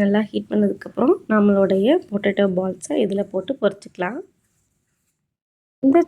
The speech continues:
சேனல் என்னுடைய ரெண்டாவது YouTube சேனலுங்க. ஏற்கனவே ஒரு சேனல் வச்சிருந்தேன், அது நல்லா போல அப்படி சொல்லிட்டு இப்போ நான் இந்த சேனலை ஆரம்பிச்சிருக்கேன். இதுக்கு உங்களுடைய சப்போர்ட் எனக்கு அவசியம் வேணும். கண்டிப்பா என்னுடைய வீடியோஸ்லாம் பார்த்துட்டு கமெண்ட் பண்ணுங்க,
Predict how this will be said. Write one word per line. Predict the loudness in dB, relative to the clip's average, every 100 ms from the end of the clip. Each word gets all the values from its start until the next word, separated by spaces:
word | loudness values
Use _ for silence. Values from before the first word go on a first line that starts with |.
| 2
சேனல் | 2 2 2 4
என்னுடைய | 4 6 6 6 6 6
ரெண்டாவது | 4 4 4 4
YouTube | 2 -4 -8 -6
சேனலுங்க. | -2 2 2 4 4 6 4 2 _ _ 8
ஏற்கனவே | 8 8 6 8
ஒரு | 6 2
சேனல் | 2 2 2 2
வச்சிருந்தேன், | -2 -4 -2 0 2
அது | 2 2
நல்லா | 2 0 0
போல | 0 2 0
அப்படி | -2 -2 -2
சொல்லிட்டு | -2 -4 0 2 2 0 _ _ _ -2
இப்போ | 0 4 2
நான் | 4 2
இந்த | 2 2
சேனலை | 0 2 2 2
ஆரம்பிச்சிருக்கேன். | 0 -4 -6 -8 -6 2 2 2 -4 _ _ _ _ 0
இதுக்கு | 2 2 4 4
உங்களுடைய | 4 4 2 2 0
சப்போர்ட் | -6 -4 -2 0
எனக்கு | -2 -2 -2 0
அவசியம் | -2 -4 -4 -2 -2
வேணும். | -2 -2 -2 -2 -8 _ _ _ -6
கண்டிப்பா | -2 0 -2 -2 -2
என்னுடைய | -2 -2 -2 -2
வீடியோஸ்லாம் | -2 -4 -6 -6 -8 -8
பார்த்துட்டு | -14 -12 -6 -6 -4
கமெண்ட் | -4 -6 -8
பண்ணுங்க, | -10 -10 -10